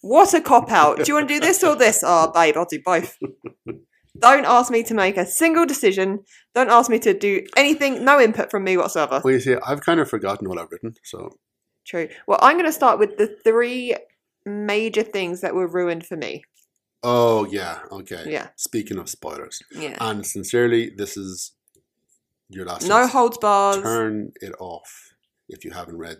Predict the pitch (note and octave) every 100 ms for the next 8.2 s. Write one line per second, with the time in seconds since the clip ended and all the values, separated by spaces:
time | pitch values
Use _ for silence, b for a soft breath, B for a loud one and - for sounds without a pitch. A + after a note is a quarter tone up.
0 | _ C2 C2 B1 - _ - C3+ - _
1 | b b b - F#2+ - _ _ - -
2 | - D#2 - - - G3+ G3+ A#3 B3 -
3 | G#3+ F#3+ D#3 D3+ F#3+ _ _ F3 F3+ F3+
4 | F3+ F3+ E3 D3 B2 C3+ C3+ D3 D#3 D#3
5 | D3+ C#3 D3 C#3+ - - - B2 A2+ -
6 | _ - C3+ C3 D3 C#3 B2+ B2+ C3 B2
7 | - - - _ C3+ B2 A#2+ A#2 - A#2+
8 | A2+ -